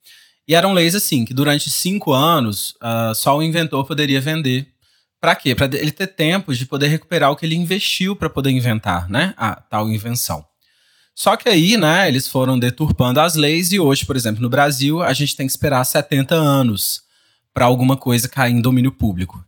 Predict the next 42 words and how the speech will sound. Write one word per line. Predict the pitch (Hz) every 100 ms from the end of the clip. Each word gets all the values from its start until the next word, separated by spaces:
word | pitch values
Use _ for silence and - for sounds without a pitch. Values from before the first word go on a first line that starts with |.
| -
Então, | 113 127 131
ou | 143
seja, | - 101
a |
pessoa | - 113 120
inventa | 120 110 104
uma | 117
coisa | - 127 165
hoje, | 147 160
só | - 143
daqui | 147 -
setenta | 143 143 135
anos, | 185 135 135 151 - _ _ _ _ -
é, | 117 117 113
que | - 123
ela | 117 120
vai | 117 117
cair | 139 123
em |
domínio | 117 120 139
público | - 123 127 -
e |
não, | 131 123 113
você | 127
não | 113
vai | 117
precisar | - 113
pagar | - 135 110 104
direitos | 104 107 104
autorais | 107 120 101 95 120 101
ou | 98 92 _
qualquer | _ 110 110
coisa | 110 120
pra | 120
poder | 113 120
usar | 131 120 110
aquele | 120 127 120
material | 113 123 113 101 123 _ _
pra | - 127
fazer | 131 120
outra | -
coisa. | - 113 82 78